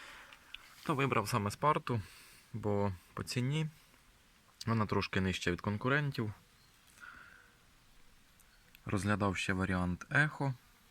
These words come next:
але ціна там занадто висока. Добре, що вдалося назбирати фінанси на таку. І зараз подивимось, наскільки вона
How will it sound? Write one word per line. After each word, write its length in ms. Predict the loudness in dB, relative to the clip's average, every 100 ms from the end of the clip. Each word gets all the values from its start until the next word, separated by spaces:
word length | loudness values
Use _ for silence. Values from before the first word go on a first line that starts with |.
| -20 -20 -6
але 240 | -2 -2
ціна 320 | -2 -4 -2
там 300 | -4 -4 -4 -6 -16 -20 -12
занадто 560 | -4 -2 -2 -4 -6
висока. 560 | -4 -6 -8 -8 -8 -10 -14 -20 -16 -14 -14 -18 -20 -20 -14 -2
Добре, 280 | 0 0
що 160 | 0 -2
вдалося 400 | 0 0 0 0
назбирати 520 | -2 0 -2 -2 -4
фінанси 440 | -4 -2 -2 -2 -4
на 100 | -4
таку. 400 | -4 -2 -2 -2 -8 -20 _ _ -6 -6 -14 -16 -4
І 80 | 0
зараз 300 | 2 2 2
подивимось, 760 | 0 0 2 2 0 0 -8 -12 -20 -20 -20 -20 -20 -18 -4
наскільки 600 | -4 -4 -2 -2 0 0
вона 360 | 2 2 2